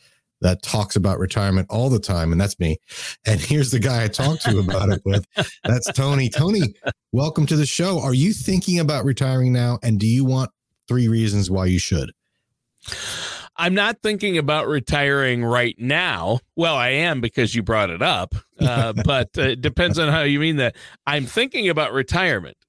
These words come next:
Speaker 2: but I'm not thinking about retiring now or anytime soon. Let's put it that way. I'm always
Speaker 1: Well
Speaker 2: thinking about <laughs> retirement. Let's be honest, right?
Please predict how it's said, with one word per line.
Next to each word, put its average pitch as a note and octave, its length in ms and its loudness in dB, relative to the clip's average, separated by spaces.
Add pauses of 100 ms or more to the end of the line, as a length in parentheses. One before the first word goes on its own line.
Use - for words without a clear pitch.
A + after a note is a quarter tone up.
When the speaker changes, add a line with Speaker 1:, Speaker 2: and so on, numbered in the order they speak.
(120)
Speaker 2:
but D3 120 0
I'm D3 140 0
not E3 260 -2
thinking D#3 360 -2
about B2+ 320 0
retiring A2 840 -2
now G2+ 540 -2
or A2 240 2
anytime F#2 480 -2
soon. C2 420 -2 (880)
Let's A#2+ 180 -2
put C3 160 -2
it G#2 140 -2
that E2+ 220 0
way. C#2+ 180 -2 (640)
I'm E3 260 0
always E3 420 0
Speaker 1:
Well C#3 80 -2
Speaker 2:
thinking A#2+ 240 -4
about A#2 260 0
<laughs> - 0 -
retirement. B2 880 -2 (420)
Let's D#3+ 320 -2
be C3 180 0
honest, C3 640 -4
right? A#2 320 0